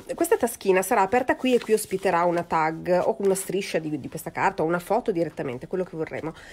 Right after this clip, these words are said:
La parte in basso sarà attaccata su una struttura tipo a fisarmonica di quelli degli album, quindi in realtà credo che questa parte qui mi convenga lasciarla aperta. Quindi quello che farò adesso sarà mettere un pochino di colla. Io vado di colla, se potete usate il biadesivo che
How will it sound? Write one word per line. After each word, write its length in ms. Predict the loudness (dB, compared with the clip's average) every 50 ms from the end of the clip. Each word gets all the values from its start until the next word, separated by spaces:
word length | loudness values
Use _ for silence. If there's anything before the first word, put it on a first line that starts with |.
| -20 -8 -4
La 100 | -4 4
parte 340 | 6 6 4 4 4 2 4
in 240 | 4 4 2 4
basso 380 | 6 6 4 4 2 -2 -6 -4
sarà 280 | -4 2 4 4 6 4
attaccata 520 | 4 2 -2 -4 0 0 -2 -2 -2 -6
su 140 | -4 0 0
una 100 | 0 0
struttura 600 | 0 -4 -6 -6 -4 -2 0 4 6 6 4 4
tipo 200 | 2 -2 0 0
a 60 | 0
fisarmonica 720 | 0 0 -2 0 0 0 2 0 0 2 0 0 -2 -2 -4
di 100 | -6 -6
quelli 200 | -6 -6 -4 -2
degli 220 | -2 -2 -2 -2 -2
album, 400 | -2 0 -2 -2 -4 -4 -6 -2
quindi 240 | -2 0 2 2
in 60 | 2 2
realtà 280 | 2 0 0 0 -2
credo 260 | -2 -2 -4 -2 -2
che 100 | -4 -4
questa 220 | -8 -12 -8 -6 -6
parte 220 | -6 -4 -4 -4
qui 100 | -4 -2
mi 120 | -2 -2 -2
convenga 380 | 0 0 0 2 2 2 0
lasciarla 400 | -2 -4 -6 -8 -10 -8 -6 -8
aperta. 460 | -8 -6 -6 -6 -6 -8 -10 -12 -14
Quindi 420 | -8 -4 -2 0 0 0 -2 -2 -6 -8 -16 -16 -16 -16 -14 -2
quello 180 | 2 4 4 4
che 100 | 2 -2
farò 200 | -2 2 2 4
adesso 360 | 4 4 2 0 0 -4 -6
sarà 280 | -2 -2 0 0 0 0
mettere 440 | 2 0 0 0 0 -2 0 0 0
un 120 | 0 0
pochino 280 | -2 -4 -4 0 0 0
di 100 | 0 -2
colla. 360 | 0 2 4 4 4 4 4
Io 120 | 4 4 4
vado 220 | 4 4 2 2
di 100 | -2 -2
colla, 460 | -2 2 6 6 6 8 6 6 4
se 200 | 4 0 -2 -2
potete 440 | -2 -4 -4 0 0 2 4 4 2
usate 340 | 2 2 2 2 2 0 0
il 60 | -2
biadesivo 600 | 0 -2 -2 -2 -4 -4 -4 -4 -2 -2 -4 -4
che 260 | -4 -4 -4 -4 -4